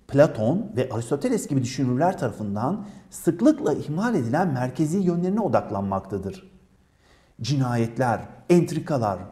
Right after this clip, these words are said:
darbeler, bunlar onun ilgilendiği siyasal olgulardır.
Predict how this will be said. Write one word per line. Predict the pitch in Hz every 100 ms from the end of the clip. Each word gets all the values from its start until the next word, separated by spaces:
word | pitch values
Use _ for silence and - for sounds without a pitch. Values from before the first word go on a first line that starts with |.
| - 139
darbeler, | 165 160 175 175 143 - - - - - 135
bunlar | 165 220 277
onun | 226 240 233
ilgilendiği | 180 165 180 175 190
siyasal | 190 175 170 196 185
olgulardır. | 117 113 104 95 95 90